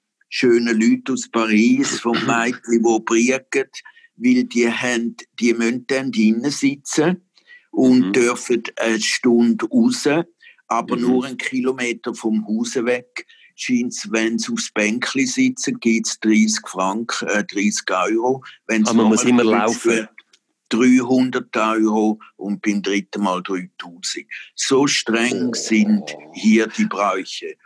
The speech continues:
Speaker 2: Also
Speaker 1: Und
Speaker 2: in Paris,
Speaker 1: drum
Speaker 2: wenn man
Speaker 1: bin
Speaker 2: sitzt, nur
Speaker 1: Ja.
Speaker 2: wenn man sitzt auf einer
Speaker 1: Ja,
Speaker 2: Parkbank?
Speaker 1: ja, also ich habe ein Telefon gehabt, ich kann's nicht glauben.
Speaker 2: Also im Bois de Boulogne zum Beispiel?
Speaker 1: Ja, oder einfach wo, wo du immer bist.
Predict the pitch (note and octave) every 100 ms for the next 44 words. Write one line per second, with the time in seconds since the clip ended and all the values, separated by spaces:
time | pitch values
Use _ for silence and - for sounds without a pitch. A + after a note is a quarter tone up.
0 | _ _ _ - C#3+ B2 A2 B2 D3 G#2+
1 | - A2+ A#2 A2+ - D3 D#3 - - -
2 | _ _ - A2+ D#3 A#3+ D3 C3 B2 -
3 | F3+ - - C#3 D#3 G3+ B2+ C#3 B2+ -
4 | G#2+ F#2 D#2 - B2 C3 D3+ - - C3+
5 | C#3 A#2+ - C3+ B2+ - C3+ D3 D#3+ D3
6 | A#2+ B2 - G#2+ G2+ - F2 G#2 F#2+ -
7 | F#2 F2+ G2 C3 D#2+ - - G#2 A#2+ G#2
8 | F2 A#2 A#2 A2+ A2 B2 G2 E2 E2 E2+
9 | _ _ - F2+ - - - G2 G#2 A2+
10 | D3 F#3 A#2 A2 G#2 G#2 G#2 - G#2+ G2+
11 | G#2 F#2 A2+ G#2+ G#2 F#2 C3 F3+ F3+ -